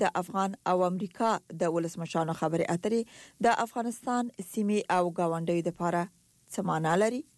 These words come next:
د امریکې په نبراسکا کې د افغان مطالعاتي مرکز غړی شیرجان احمدزی وایي، د افغان ولسمشر دا سفر د امریکا او افغانستان ترمنځ د اړیکو ټینګېدل یوازې افغانستان ته نه،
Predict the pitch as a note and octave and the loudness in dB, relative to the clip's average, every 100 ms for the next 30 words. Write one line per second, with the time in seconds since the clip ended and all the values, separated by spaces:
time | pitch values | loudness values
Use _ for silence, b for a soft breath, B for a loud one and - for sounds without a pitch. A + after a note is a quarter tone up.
0 | _ _ b _ _ - A3 - G#3+ G3+ | _ _ b _ _ 0 2 2 -2 -4
1 | - A3 G#3 G3+ G3 G3 F#3+ F#3 F#3 F3+ | -4 -2 0 2 0 0 -2 -2 0 0
2 | G#3 G3 F3 F3 F3 E3 E3+ F3 E3+ - | 0 -2 0 0 2 0 0 -2 -2 0
3 | F3+ - F3+ F3 G3+ G#3 G#3+ F3 F3 E3+ | -2 0 -2 0 0 2 0 0 0 0
4 | E3+ E3 E3 E3+ F#3+ A#3 B B B - | -2 -2 0 2 2 -2 B B B 0
5 | A3+ A#3 A3 A#3 - C4+ G3 F#3 F3+ F#3+ | 2 2 0 -6 -4 -4 0 -2 -2 -4
6 | F3+ F3 E3+ E3 F3+ G3 A3 - b b | -2 0 0 -2 -2 0 0 -4 b b
7 | b b G3 A#3 - A#3 A3+ - A#3 A#3 | b b 2 2 2 -4 -4 -2 -2 -2
8 | - G#3 F#3+ F3+ F3+ F3 F3+ E3+ F3+ F3+ | 0 2 2 0 -4 -2 -4 -2 -2 0
9 | F3 E3+ - E3+ E3+ - D#3+ - E3 D#3+ | 0 0 0 0 -2 -4 -6 -4 -2 0
10 | E3 G3 B3 C#4 B B B B3+ A#3+ C4 | 2 2 0 -4 B B B 0 2 2
11 | C4 C4+ - G#3 F#3+ F3+ F3+ F#3 F3 F3 | -2 -2 -2 -4 -4 -4 -2 -2 0 0